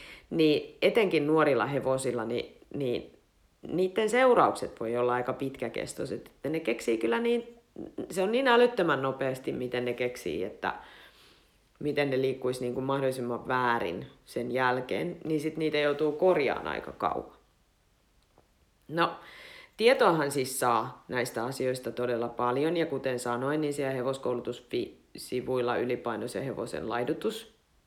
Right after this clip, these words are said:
verkkokurssilla, niin siellä mä syvennyn, ja siellä on valmiiksi pureskeltuna nyt nämä peruskuntokausien rakentamiset ja ylipäätään semmonen liikuntasuunnitelman tekeminen.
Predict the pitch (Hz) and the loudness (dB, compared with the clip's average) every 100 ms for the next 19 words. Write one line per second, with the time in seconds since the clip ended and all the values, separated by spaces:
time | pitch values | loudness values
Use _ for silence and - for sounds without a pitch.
0 | _ _ - 123 156 165 190 190 - 180 | _ _ -8 -6 -4 -2 -2 -4 -2 2
1 | 180 175 - - - - 139 135 143 143 | 2 0 -8 -18 -20 -8 -4 0 2 4
2 | 139 135 147 147 170 147 139 127 139 156 | 2 0 0 4 4 4 0 0 2 4
3 | 175 160 143 147 151 127 - 120 - 143 | 4 4 4 4 2 0 -2 -6 -4 0
4 | 139 - 117 117 117 117 120 120 117 117 | 0 0 -4 -4 -6 -6 -4 -4 -4 -4
5 | - - _ _ _ - - 135 131 131 | -6 -20 _ _ _ -18 -6 -2 0 -2
6 | 135 123 120 110 127 120 117 120 139 170 | -4 -4 -4 -4 -2 -2 0 -2 0 0
7 | 185 202 196 185 175 151 143 156 156 147 | 2 2 2 2 2 2 2 2 4 6
8 | 143 143 135 131 131 131 127 131 131 135 | 6 4 -2 -2 -4 -4 -4 -2 -4 -4
9 | 123 - - 143 143 139 135 127 123 104 | -6 -8 -4 -2 -2 -4 -4 -6 -6 -6
10 | 131 131 131 127 - 92 | -6 -4 -4 -6 -6 -8